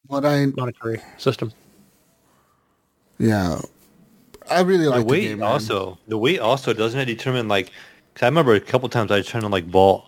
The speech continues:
Speaker 3: Basically, it has, like, a vaulting, like, a climbing mechanic, and there was times I couldn't jump up on ledges where other
Speaker 1: Yeah.
Speaker 3: times I could.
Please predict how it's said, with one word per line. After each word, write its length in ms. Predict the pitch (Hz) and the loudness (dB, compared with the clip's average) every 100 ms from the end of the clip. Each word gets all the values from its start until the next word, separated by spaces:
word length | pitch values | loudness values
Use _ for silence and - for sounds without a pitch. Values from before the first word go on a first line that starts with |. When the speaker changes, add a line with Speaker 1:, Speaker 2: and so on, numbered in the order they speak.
| - | -4
Speaker 3:
Basically, 420 | 104 - 113 107 | -2 0 0 2
it 60 | 98 | 2
has, 80 | 104 | 2
like, 80 | |
a 60 | 98 | 0
vaulting, 340 | 92 92 107 | 0 0 -2
like, 120 | 95 90 | -6 -8
a 40 | |
climbing 340 | - 98 98 98 | -6 -4 -4 -4
mechanic, 500 | 92 107 101 98 _ - _ _ - | -4 -4 -4 -8 _ -20 _ _ -8
and 180 | 110 107 | -4 0
there 100 | 107 | 0
was 80 | - | 2
times 260 | 123 104 | 0 2
I 80 | 98 | 0
couldn't 380 | - 120 107 101 | 0 -4 -4 -2
jump 200 | 110 98 | 0 2
up 140 | 101 | 0
on 120 | 107 101 | 0 0
ledges 340 | 101 110 113 | 2 2 2
where 140 | 95 | 2
other 100 | 92 | 2
Speaker 1:
Yeah. 60 | 104 | 2
Speaker 3:
times 240 | 107 98 | 0 -4
I 60 | - | -8
could. 380 | - 113 123 | -6 0 0